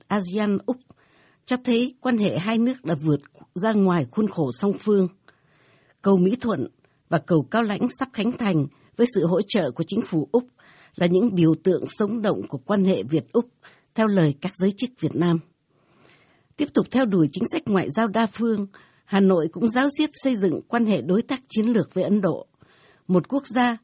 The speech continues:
mà nhà nghiên cứu Kurtlandzik đánh giá là có năng lực hải quân và sẵn sàng đóng một vai trò quan trọng ở Biển Đông, dù phải đối mặt với những phản ứng gắt gao từ Bắc Kinh. Đối phó với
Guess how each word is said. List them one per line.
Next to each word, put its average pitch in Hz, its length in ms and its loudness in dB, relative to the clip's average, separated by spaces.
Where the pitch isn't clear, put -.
mà 156 140 2
nhà 156 160 4
nghiên 185 220 4
cứu 214 380 0
Kurtlandzik 208 640 -2
đánh 196 200 2
giá 214 280 -2
là 151 100 -4
có 202 180 -2
năng 233 340 2
lực 165 160 -6
hải 151 280 -2
quân 208 240 0
và 175 180 -4
sẵn 202 100 -2
sàng 170 280 2
đóng 175 220 0
một 226 120 0
vai 214 160 0
trò 180 200 0
quan 214 220 2
trọng 160 240 -2
ở 156 100 -2
Biển 147 240 0
Đông, 196 200 2
dù 180 200 2
phải 151 180 -2
đối 175 220 2
mặt 240 200 0
với 233 100 2
những 202 160 2
phản 160 280 -2
ứng 185 220 4
gắt 254 120 -2
gao 202 220 0
từ 165 220 0
Bắc - 220 -10
Kinh. 175 220 4
Đối 208 220 2
phó 233 240 2
với 262 100 -2